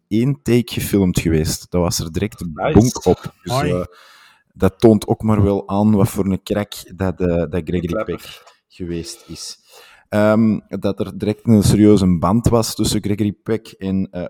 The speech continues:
Speaker 1: Brock Peters is ook, eh, heel duidelijk geworden. Want op de begrafenis van, eh, Gregory Peck heeft, eh, die man, Brock Peters, die dus Tom Robinson speelt,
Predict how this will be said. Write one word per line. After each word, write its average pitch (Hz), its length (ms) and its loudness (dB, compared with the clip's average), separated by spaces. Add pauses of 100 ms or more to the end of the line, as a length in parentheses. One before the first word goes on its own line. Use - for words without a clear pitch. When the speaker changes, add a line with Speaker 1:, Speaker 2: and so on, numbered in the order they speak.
Speaker 1:
Brock 92 340 -8
Peters - 500 -6
is - 300 -8
ook, - 280 -4
eh, 113 200 4 (300)
heel 104 280 2
duidelijk 104 440 0
geworden. 117 380 -2 (280)
Want 98 160 -6
op 92 100 -6
de 92 80 -6
begrafenis 92 880 -2
van, 90 360 -6
eh, 87 380 -12
Gregory 95 440 -6 (180)
Peck - 340 -6
heeft, - 600 -4
eh, 82 520 -6
die 80 280 -12
man, 90 260 -6
Brock 90 200 -12
Peters, 104 320 -6
die 92 140 0
dus 82 180 -6
Tom 82 240 -2
Robinson 90 400 -2
speelt, - 520 -4